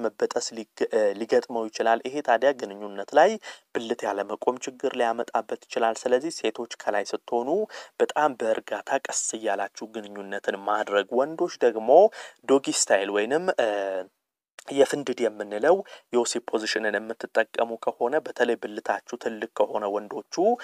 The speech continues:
በጣም በእርጋታና በመናበብ ግንኙነቱ ልታረጉ ይገባል። ብልታችሁ ትልቅ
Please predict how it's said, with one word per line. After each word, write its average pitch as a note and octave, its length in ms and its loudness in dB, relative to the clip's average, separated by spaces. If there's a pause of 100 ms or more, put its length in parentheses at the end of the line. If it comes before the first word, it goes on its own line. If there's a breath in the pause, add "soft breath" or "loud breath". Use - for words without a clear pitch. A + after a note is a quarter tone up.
(260 loud breath)
በጣም C#3+ 460 6
በእርጋታና A2+ 1000 0 (300)
በመናበብ A2 840 -2
ግንኙነቱ G#2 560 -8
ልታረጉ - 540 -4 (460 loud breath)
ይገባል። G#2 640 2
ብልታችሁ B2 580 0
ትልቅ C#3 320 -4